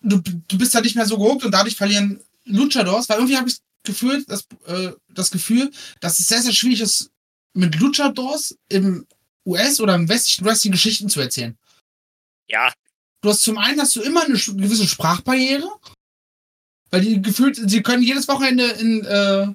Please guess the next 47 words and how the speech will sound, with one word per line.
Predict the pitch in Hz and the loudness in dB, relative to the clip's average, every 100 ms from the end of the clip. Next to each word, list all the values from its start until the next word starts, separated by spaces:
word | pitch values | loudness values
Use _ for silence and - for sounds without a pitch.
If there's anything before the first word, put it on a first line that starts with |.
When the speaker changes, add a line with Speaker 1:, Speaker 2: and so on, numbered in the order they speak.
| - - _ _ _ _ _ _ _ _ - | -10 -20 _ _ _ _ _ _ _ _ 0
Speaker 1:
in, | 190 196 - | 0 0 -6
in | 175 180 | -10 -6
den | 190 190 | -2 0
U | 196 | 2
S | 175 | 0
A | - 254 | 0 0
sein, | 196 170 220 269 - | 2 2 0 -2 0
aber | 180 175 | 0 0
sie | - | 0
können | 220 208 | 0 2
trotzdem | 247 262 190 | 0 0 -2
kein | 151 151 | 0 0
Wort | 151 151 | -2 -4
Englisch, | 147 147 214 - - - - _ _ _ _ _ _ _ | -2 0 0 -2 -10 -18 -20 _ _ _ _ _ _ _
was | 175 190 | -2 0
dann | 202 190 | 0 0
für | 214 | 2
ein | 196 175 | 0 2
weltweites | 202 202 196 196 196 | 0 0 -2 -2 -2
Publikum | 214 202 190 190 | -2 -2 0 0
halt | 185 | 0
irgendwie | 180 170 156 | 0 -2 -2
schwierig | 226 214 143 | 0 0 0
ist. | 175 247 - - _ _ _ _ _ _ _ _ _ _ - | -2 -4 -10 -20 _ _ _ _ _ _ _ _ _ _ -4
Äh, | 220 220 208 _ _ _ _ _ _ _ - | 0 2 0 _ _ _ _ _ _ _ 0
ja, | 214 | 2
und | 196 | 4
dann | 160 190 | 2 2
hast | 208 | 0
du | 220 | 0
halt | 214 | 0
das | 220 233 226 214 | 0 0 -2 0
Problem, | 226 214 | 0 2
dass | 196 - | 0 -2
es | 190 | -4
da | - 190 202 | -6 -4 -4
nicht | 208 - 226 | -4 -4 -2
mehr | 220 | 0
viel | 233 208 | 2 2
hinter | 254 302 | 2 0
ist | 190 190 196 | -2 -2 -2
nach | 185 | -2
den | 185 190 | 0 -2
drei | 175 180 | 2 0
Moves | 180 175 175 | 0 -2 -4
of | 175 - | -6 -4
Doom. | 160 147 | -4 -4